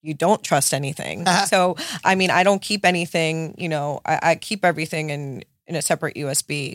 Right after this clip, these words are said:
Speaker 1: Like, I don't keep
Speaker 2: Cold
Speaker 1: anything,
Speaker 2: wallet.
Speaker 1: yeah, in a cold wallet. So, I mean, it's, hope it never gets lost, but, like, that's just the way it is.
Speaker 2: Right.
Speaker 1: Like
Speaker 2: Some people would put those in, like, in a, in a bank safe deposit box.
Speaker 1: Yeah, and
Speaker 2: Like
Speaker 1: then
Speaker 2: with
Speaker 1: it's,
Speaker 2: <laughs>
Speaker 1: it's, it's one of those things too, where it's like, you don't,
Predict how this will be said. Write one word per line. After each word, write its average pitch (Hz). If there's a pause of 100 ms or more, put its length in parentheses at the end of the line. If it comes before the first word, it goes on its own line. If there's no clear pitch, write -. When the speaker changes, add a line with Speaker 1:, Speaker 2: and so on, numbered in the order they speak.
(140)
Speaker 1:
Like, -
I -
don't 143
keep -
Speaker 2:
Cold -
Speaker 1:
anything, 165 (100)
Speaker 2:
wallet. 147
Speaker 1:
yeah, 151
in 147
a 143
cold 175
wallet. 117
So, 151
I 160
mean, 151
it's, - (640)
hope 147
it -
never 139
gets -
lost, 190
but, -
like, 151
that's 151
just -
the 147
way 151
it -
is. 165
Speaker 2:
Right. 147
Speaker 1:
Like - (420)
Speaker 2:
Some -
people 226
would 143
put 135
those 113
in, 104
like, 101
in 98
a, 80 (140)
in 95
a 82
bank 95
safe 110
deposit 73
box. - (240)
Speaker 1:
Yeah, 240
and 220
Speaker 2:
Like 214
Speaker 1:
then -
Speaker 2:
with 208
Speaker 1:
it's, -
Speaker 2:
<laughs> -
Speaker 1:
it's, 175
it's -
one 226
of 226
those 214
things 196
too, 240
where 185
it's 175
like, 170
you 185
don't, 190